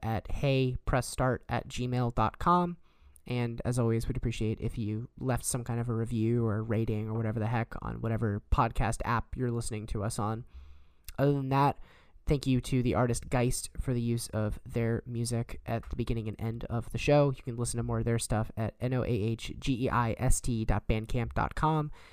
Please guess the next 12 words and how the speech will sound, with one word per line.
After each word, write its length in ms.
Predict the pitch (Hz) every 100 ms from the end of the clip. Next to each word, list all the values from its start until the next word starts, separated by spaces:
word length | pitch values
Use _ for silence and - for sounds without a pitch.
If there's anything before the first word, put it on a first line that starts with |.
| -
And 100 | 127
thank 120 | 127 123
you 60 |
to 60 | 113
Kai 300 | - 131 127
from 180 | - 123
Wisp 300 | 135 - - - -
Graphics 500 | 117 117 117 - -
for 520 | - 131 127 113 113 -
our 360 | 113 120 123 -
show 500 | - - 120 127 131 -
art. 320 | 185 -